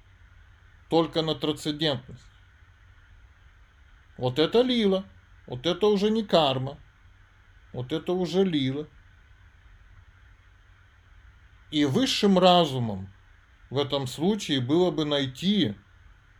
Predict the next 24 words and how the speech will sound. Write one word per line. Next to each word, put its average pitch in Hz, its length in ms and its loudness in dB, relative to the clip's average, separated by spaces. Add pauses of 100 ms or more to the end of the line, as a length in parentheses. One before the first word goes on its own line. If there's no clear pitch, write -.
(840)
такую 147 500 2
личность 131 680 -2 (1200)
и 165 120 -2
опираться 156 1040 2 (640)
на 147 560 0
рекомендации, 156 1200 0 (100)
на 135 220 -4
наставления, 151 920 -2 (320)
на 147 160 -4
советы, 165 680 2
исходящие 143 920 -2
от 120 220 -8
этой 151 280 -4
личности. 185 600 -8 (2000)
Потому 156 300 -4
что 165 180 0
в 165 40 0
этом 175 240 0
случае 175 540 0
это 135 220 0
будут 170 400 -2
не 160 140 -4
кармические 160 720 -2
советы, 123 480 -6